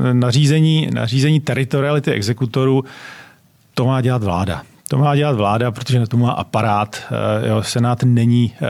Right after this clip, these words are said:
eh, to není prostě čtvrté čtení, to není, eh, tak by, tak by to být nemělo.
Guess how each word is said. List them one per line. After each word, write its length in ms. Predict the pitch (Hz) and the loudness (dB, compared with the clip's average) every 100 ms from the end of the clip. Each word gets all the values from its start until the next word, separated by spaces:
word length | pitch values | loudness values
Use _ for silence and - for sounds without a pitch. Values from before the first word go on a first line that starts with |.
| 110 | -2
eh, 40 | |
to 120 | 110 120 | 0 0
není 260 | 113 117 | 2 2
prostě 260 | 113 - 120 | 0 -4 -4
čtvrté 560 | - 113 - 135 117 | -2 -2 -2 -2 -2
čtení, 680 | 123 - - 113 120 120 113 | -2 -4 0 2 4 2 0
to 100 | - | -2
není, 280 | 117 113 120 - - - - | -2 0 0 -2 -12 -10 -4
eh, 160 | 113 | -2
tak 200 | 110 113 | -2 -2
by, 320 | 113 120 123 | 0 0 0
tak 180 | - 104 | -2 -4
by 100 | 101 | -2
to 140 | 110 120 | -2 -2
být 180 | 120 | 0
nemělo. 360 | 104 104 113 113 | 0 0 2 0